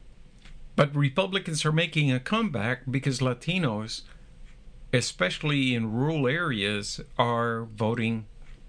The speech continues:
Republican. They're voting conservative because Latinos traditionally are conservative. Ronald Reagan said,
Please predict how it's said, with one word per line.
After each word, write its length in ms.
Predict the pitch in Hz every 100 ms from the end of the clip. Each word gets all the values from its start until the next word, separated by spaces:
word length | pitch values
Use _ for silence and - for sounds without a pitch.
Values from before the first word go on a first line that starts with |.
| - - -
Republican. 640 | 113 - 127 127 - 95
They're 120 | 92
voting 340 | 104 117 117 104
conservative 680 | 98 - 127 123 117 85 -
because 300 | 120 123 110
Latinos 500 | 110 107 139 131 127
traditionally 640 | - 120 165 - 127 120 -
are 220 | 147 175
conservative. 680 | 160 147 110 127 120 98 80 - - - - - - - - - - - -
Ronald 340 | 139 160 151 127
Reagan 380 | 165 185 120
said, 540 | 101 - 117 107 101